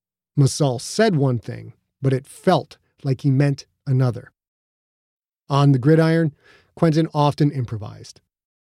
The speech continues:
When a play broke down and there was no time for strategy, no time to think, he learned to simply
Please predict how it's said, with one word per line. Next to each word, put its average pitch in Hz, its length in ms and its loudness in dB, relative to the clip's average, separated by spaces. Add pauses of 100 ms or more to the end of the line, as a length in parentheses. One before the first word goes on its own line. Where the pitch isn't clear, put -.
(160)
When 147 220 4
a 127 80 -2
play 160 260 2
broke 151 280 4
down 110 360 -4 (240)
and 143 140 6
there 147 80 4
was 131 180 0
no 175 240 4
time 196 260 -4
for 180 100 -6
strategy, 156 640 0 (100)
no 208 220 2
time 226 260 -2
to 175 80 -4
think, 165 360 -2 (400)
he 185 120 -2
learned 170 400 2
to 170 60 -4
simply 160 540 0